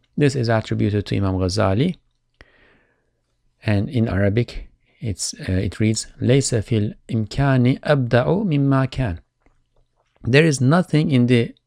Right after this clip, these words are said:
realm of possibility that is more excellent, that's better than what exists, what is here,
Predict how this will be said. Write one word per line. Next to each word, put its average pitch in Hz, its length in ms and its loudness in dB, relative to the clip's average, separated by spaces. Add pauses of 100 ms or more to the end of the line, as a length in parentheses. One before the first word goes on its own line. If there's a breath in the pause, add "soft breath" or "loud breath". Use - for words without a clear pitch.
(380)
realm 120 380 6
of 90 140 -2
possibility 104 760 -2 (380 loud breath)
that 147 180 4
is 135 180 2
more 190 360 0
excellent, - 680 -8 (260)
that's 120 220 -6
better - 400 -2 (500 soft breath)
than 135 360 2 (320)
what 165 340 -2
exists, 127 640 -2
what 135 240 2
is - 180 -2
here, 120 280 -2